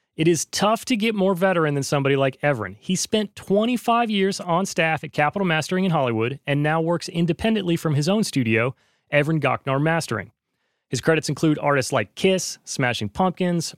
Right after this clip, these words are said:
Mariah Carey, the Red Hot Chili Peppers, Beastie Boys, and N B C's The Voice. He's also recently written a book called Major Label Mastering, which has been released on Routledge. So we're getting into all things mastering today.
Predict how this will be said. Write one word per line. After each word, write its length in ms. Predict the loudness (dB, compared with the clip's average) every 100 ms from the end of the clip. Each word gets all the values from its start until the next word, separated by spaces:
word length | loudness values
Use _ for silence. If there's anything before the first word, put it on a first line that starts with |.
| -4
Mariah 360 | 0 0 0
Carey, 560 | -2 0 0 0 -2 -4 _ -4
the 80 |
Red 160 | 0 0
Hot 160 | 0 0
Chili 280 | 2 2
Peppers, 540 | 4 0 0 -2 -2 -8 -12 -2
Beastie 300 | 0 0 0
Boys, 440 | 2 2 2 -2 _ _ _ -2
and 160 | 0
N 180 | 2 0
B 100 | 0
C's 260 | 0 -2 -2
The 80 |
Voice. 540 | -2 0 0 -2 -10 -12 _ _ _ _ -8
He's 140 | 0
also 240 | 2 2 0
recently 420 | 0 0 0 0
written 240 | 0 0
a 40 | -4
book 420 | 0 0 0 -2
called 240 | 0 2
Major 300 | 2 0 2
Label 240 | 0 0 0
Mastering, 540 | 0 0 -2 -2 -2
which 200 | -2 0
has 140 | 0 0
been 160 | 0
released 340 | 0 0 -2 -2
on 160 | -2 2
Routledge. 520 | 0 0 -6 -10 -20 -12
So 280 | 0 2 4
we're 160 | 2
getting 220 | 2 2 2
into 260 | 2 0 _
all 200 | 2 2
things 300 | 4 2 2
mastering 380 | 2 0 0 0
today. 320 | 2 2 2